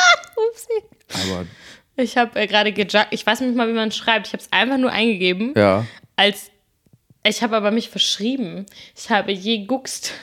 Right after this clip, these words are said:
Speaker 2: Geguckst?
Speaker 1: Und dann kam jetzt als erster Vorschlag, kam Bestattungsunternehmen. Upsi. Na.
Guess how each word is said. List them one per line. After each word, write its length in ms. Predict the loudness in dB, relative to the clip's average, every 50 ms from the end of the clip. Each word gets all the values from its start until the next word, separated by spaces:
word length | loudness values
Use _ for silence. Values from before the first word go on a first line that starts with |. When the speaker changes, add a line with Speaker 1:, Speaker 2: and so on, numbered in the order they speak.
| -20 -20 _ _ -8
Speaker 2:
Geguckst? 720 | -4 0 4 4 4 6 4 4 2 2 -6 -12 -12 -18 _ _ 0
Speaker 1:
Und 300 | 2 2 0 2 2 4
dann 140 | 4 4
kam 300 | 2 0 0 0 0 0 0 2
jetzt 240 | 0 0 0 0 -4
als 180 | -4 -4 -4 -2
erster 320 | -2 -2 -2 -2 -6 -10
Vorschlag, 340 | -8 -8 -8 -6 -6 -6 -4
kam 180 | -4 -4 -4 -4
Bestattungsunternehmen. 920 | -6 -6 -6 -6 -6 -6 -8 -8 -10 -14 -14 -14 -14 -10 -8 -6 -6 -8 -10 -14 -18 -20 -12 0 6
Upsi. 840 | 8 8 8 8 4 -6 -12 -2 2 6 6 8 8 8 8 6 4 0 -10 -18 -20 _ _ _ _ _ _ _ -20 -20 -20 -20 -20 -20 -20 -20 -20 -20 -20 -20 -20 _ _ _ -4
Na. 220 | 0 0 0 0